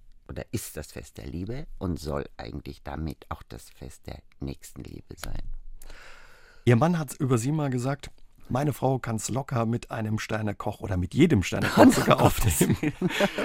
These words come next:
Speaker 2: Was gibt's zu essen? Kochen Sie selbst?
Speaker 1: Ja, ich liebe ja zu kochen.
Speaker 2: Sie
Speaker 1: Ich
Speaker 2: kochen
Speaker 1: bin, ja,
Speaker 2: gerne.
Speaker 1: ich liebe, ich liebe zu kochen. Ich habe ja auch ein Kochbuch mal gemacht. Also ich find Kochen eine der schönsten, äh, Nebensachen der Welt, wenn man so will. Und an Weihnachten gibt's Reh.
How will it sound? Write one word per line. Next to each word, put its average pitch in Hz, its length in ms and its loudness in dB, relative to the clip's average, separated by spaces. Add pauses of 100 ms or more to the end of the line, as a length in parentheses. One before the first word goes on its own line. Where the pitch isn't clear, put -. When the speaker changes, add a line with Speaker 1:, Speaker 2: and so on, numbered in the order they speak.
(140)
Speaker 2:
Was - 220 2
gibt's - 280 4
zu 165 100 4
essen? 147 360 4
Kochen 165 320 -2
Sie 143 140 2
selbst? - 760 0 (360)
Speaker 1:
Ja, 110 140 0
ich - 160 -10
liebe 127 240 -2
ja 110 140 2
zu 101 120 -4
kochen. 95 280 -2
Speaker 2:
Sie 120 80 2
Speaker 1:
Ich 104 40 -2
Speaker 2:
kochen 151 200 2
Speaker 1:
bin, - 100 4
ja, 123 80 10
Speaker 2:
gerne. 113 180 6
Speaker 1:
ich 92 60 2
liebe, 120 400 0
ich - 160 -6
liebe 131 240 -4
zu - 140 -6
kochen. 135 340 -4
Ich 131 80 -2
habe 127 160 -4
ja - 60 -2
auch 107 80 0
ein 113 100 -2
Kochbuch 120 460 -8
mal 120 200 -4
gemacht. 120 380 -4
Also 113 160 -10
ich 110 60 -16
find 110 180 -10
Kochen 117 320 -4
eine 113 180 -4
der 95 200 -2
schönsten, 123 580 -2 (600)
äh, 113 120 -2
Nebensachen 131 600 2
der 107 160 4
Welt, 110 260 2
wenn 135 120 2
man 135 160 2
so 160 80 2 (200)
will. 165 140 6 (540)
Und 131 360 0
an 117 200 0
Weihnachten 110 480 -2
gibt's - 360 -10
Reh. 139 200 -2